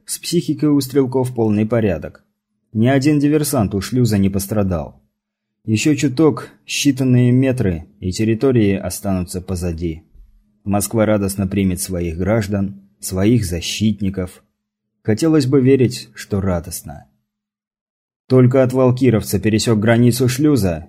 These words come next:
белую полосу на полу, створки ворот принялись съезжаться. И то верно,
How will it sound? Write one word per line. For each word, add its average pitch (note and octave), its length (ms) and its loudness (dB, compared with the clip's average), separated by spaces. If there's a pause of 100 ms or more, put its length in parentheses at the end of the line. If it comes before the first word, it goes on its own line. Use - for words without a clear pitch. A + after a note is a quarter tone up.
белую G2+ 420 2
полосу G2 440 -2
на F#2 120 -4
полу, G#2+ 520 0 (120)
створки C#3 440 2
ворот A2+ 380 2
принялись F#2+ 580 0
съезжаться. E2+ 880 -4 (680)
И A2+ 120 2
то D#3 180 4
верно, G2 520 2